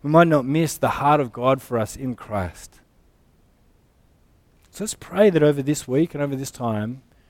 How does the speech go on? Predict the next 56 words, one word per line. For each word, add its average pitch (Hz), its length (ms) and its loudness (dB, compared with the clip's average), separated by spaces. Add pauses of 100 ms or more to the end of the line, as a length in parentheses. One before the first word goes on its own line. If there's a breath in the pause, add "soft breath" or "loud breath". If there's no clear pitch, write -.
(180)
that 143 100 -6
the 139 80 -2
gravity 160 400 -2
of 147 100 0
the 131 80 -4
grace 131 360 0
of 113 80 -10
God 120 200 -2
would 110 140 -10
be 101 80 -20
upon 98 300 -20
us, - 320 -20 (760)
that 147 80 -10
we 151 80 0
would 151 100 4
understand 151 520 2
how 127 140 -2
much 139 300 -2
we 135 100 2
are 123 60 6
loved 123 300 4
in 113 80 -6
him 117 180 -8
and 113 100 -8
that 113 60 -6
it 117 40 -8
might 123 200 -2
transform 113 600 -10
us. - 340 -20 (1600)
That 147 100 -6
we 156 40 0
might 202 240 2
pray 156 360 6
for 143 160 0
our 135 60 4
friends 156 320 -2
and 127 100 -6
family 139 360 -2
who 131 100 -8
don't 147 280 0
know 127 220 -4
this 175 180 -8
grace, - 480 -20 (1160)
that 151 100 2
over 160 260 4
Easter 147 360 0
we 143 80 -2
might 185 140 0
have 160 120 0
a 135 40 2
chance 143 360 -4
to 143 100 -4
actually 135 200 -4
bring 139 260 -2
them 151 120 0
along 131 440 0